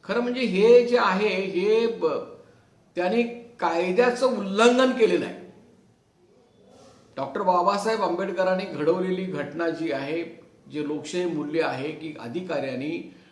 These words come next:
त्यांना नेमून दिलेल्या कायद्याप्रमाणे त्यांनी काम केलं पाहिजे, अधिकाऱ्यांनी शपथ घेतलेली असते की मी कायद्याच्या बाहेर काही करणार नाही. परंतु सरळ सरळ हे सचिव बांधकाम कामगार विषयक प्रत्येक कायदा मोडीत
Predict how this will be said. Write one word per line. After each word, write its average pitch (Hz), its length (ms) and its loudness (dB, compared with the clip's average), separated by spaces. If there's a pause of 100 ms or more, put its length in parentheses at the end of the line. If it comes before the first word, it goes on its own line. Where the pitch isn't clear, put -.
(140)
त्यांना 147 240 -8
नेमून 156 340 -6
दिलेल्या 151 380 -4
कायद्याप्रमाणे 143 800 -6
त्यांनी 135 200 -8
काम 135 260 -6
केलं 127 280 -8
पाहिजे, 120 360 -8
अधिकाऱ्यांनी 139 640 -6
शपथ 160 380 -6
घेतलेली 151 340 -4
असते 147 260 -8
की 160 140 -8
मी 160 140 -6
कायद्याच्या 143 460 -6
बाहेर 131 220 -8
काही 139 180 -6
करणार 139 400 -6
नाही. 104 140 -10 (880)
परंतु 185 520 -2
सरळ 202 340 0
सरळ 196 300 -2
हे 175 200 0
सचिव - 360 -4 (1080)
बांधकाम 165 560 -2
कामगार 170 380 0
विषयक 165 460 -4
प्रत्येक - 680 2
कायदा 190 360 0
मोडीत 185 360 -2